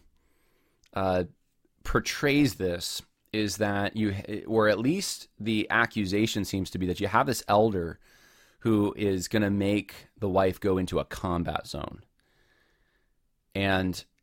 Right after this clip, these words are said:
you don't get that impression when you actually read the words of that particular elder, that that's what he's trying to do. You know, what kind of abuse is it? It's emotional abuse, but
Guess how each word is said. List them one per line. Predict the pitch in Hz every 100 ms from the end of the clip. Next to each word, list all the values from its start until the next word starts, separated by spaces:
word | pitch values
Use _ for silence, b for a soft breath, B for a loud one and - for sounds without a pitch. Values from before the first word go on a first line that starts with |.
| _ -
you | 113 107
don't | 120 139
get | 135
that | 120 113
impression | 98 104 95 95
when | 92
you | 92
actually | 92 - 95
read | 90 90 107 110
the | 95
words | 90 98 98 90
of | 87
that | 82
particular | - - - 82 -
elder, | 82 80 76
that | 78
that's | 90 90 -
what | 87
he's | 85
trying | - - 85 82 82
to | 80
do. | 82 85 - - b b b b b -
You | -
know, | 80
what | 95
kind | - 113
of | 113
abuse | 110 110 117 -
is | 104
it? | 107 104 - _ _
It's | 90 -
emotional | 87 117 - 110
abuse, | 101 95 95 90 - -
but | 92 92 85